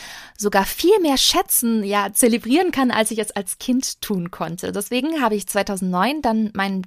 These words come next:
Disney-Blog spinatmädchen punkt com gegründet. Und ich brauchte einfach ein Ventil, um meine Gedanken zu meinen Lieblingsthemen niederzuschreiben. Wie toll doch der neueste Trailer zu Rapunzel ist, wie großartig die neue Feuerwerksshow in Disneyland Paris doch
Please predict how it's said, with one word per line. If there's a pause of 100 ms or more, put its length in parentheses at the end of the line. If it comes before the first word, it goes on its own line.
(120)
Disney-Blog
spinatmädchen
punkt
com
gegründet. (640)
Und
ich
brauchte
einfach
ein
Ventil,
um
meine
Gedanken
zu
meinen
Lieblingsthemen
niederzuschreiben. (320)
Wie
toll
doch
der
neueste
Trailer
zu
Rapunzel
ist,
wie
großartig
die
neue
Feuerwerksshow
in
Disneyland
Paris
doch